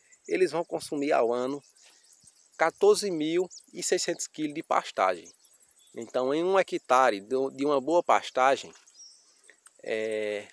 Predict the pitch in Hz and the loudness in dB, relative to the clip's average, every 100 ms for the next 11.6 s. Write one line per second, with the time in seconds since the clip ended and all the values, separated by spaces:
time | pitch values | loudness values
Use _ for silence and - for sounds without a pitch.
0 | - 147 151 147 147 170 143 101 90 - | -2 0 4 4 4 2 0 -2 -2 -12
1 | _ - _ _ - - - - 123 - | _ -20 _ _ -20 -20 -20 -6 -6 -2
2 | 131 135 135 131 123 117 - - 131 139 | 2 4 4 4 0 -4 -10 -4 0 2
3 | 151 160 - 147 123 101 139 117 95 - | 0 0 0 -2 -2 -8 -4 -4 -6 -14
4 | - 123 117 107 101 92 127 120 - _ | -14 -10 -6 0 0 0 -8 -10 -12 _
5 | - - - 165 151 151 170 208 - 95 | -18 -14 -8 -6 -4 -4 -4 -6 -8 -16
6 | - - - - _ _ - _ - 110 | -18 -20 -20 -20 _ _ -20 _ -8 -6
7 | 110 - 123 - 147 165 175 156 110 113 | -6 -8 -10 -2 2 2 0 -4 -4 -2
8 | 120 104 - - 113 110 113 120 - 131 | -2 -6 -14 -16 -12 -10 -10 -12 -8 -8
9 | - 127 120 113 107 113 117 127 - - | -8 -8 -2 -2 -2 -6 -6 -6 -8 -12
10 | - - - - 123 - 190 180 170 143 | -20 -20 -20 -4 -2 0 0 0 -2 -4
11 | 156 - 175 - 98 - | -4 -6 -6 -6 -8 -10